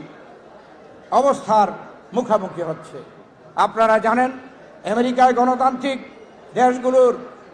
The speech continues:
কনভেনশন হয়েছে, কিন্তু বাংলাদেশ সেখানে আমন্ত্রিত হয় নাই, কেননা বাংলাদেশ আজকে আন্তর্জাতিকভাবে স্বীকৃত,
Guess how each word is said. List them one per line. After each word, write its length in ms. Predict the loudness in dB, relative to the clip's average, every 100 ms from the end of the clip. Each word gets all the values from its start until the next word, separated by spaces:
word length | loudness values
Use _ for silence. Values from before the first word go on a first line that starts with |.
| -4
কনভেনশন 600 | -2 0 -2 -2 -4 -2
হয়েছে, 480 | 0 0 -2 -6 -6 -12 -20 -20 -20 -10
কিন্তু 280 | -6 -4 -2
বাংলাদেশ 520 | 0 0 0 -2 -4
সেখানে 340 | -6 -6 -4 -2
আমন্ত্রিত 460 | -4 -8 -12 -6
হয় 240 | -4 -4 -4
নাই, 200 | -6 -6 -10 -20 -20 -20 -20 -16 -4
কেননা 220 | 0 2
বাংলাদেশ 540 | 2 2 4 6 4 2 -12 -20 -20 -20 -2
আজকে 280 | 0 0 2
আন্তর্জাতিকভাবে 920 | 2 2 -2 0 0 0 2 2 2
স্বীকৃত, 560 | -2 -8 -8 -2 0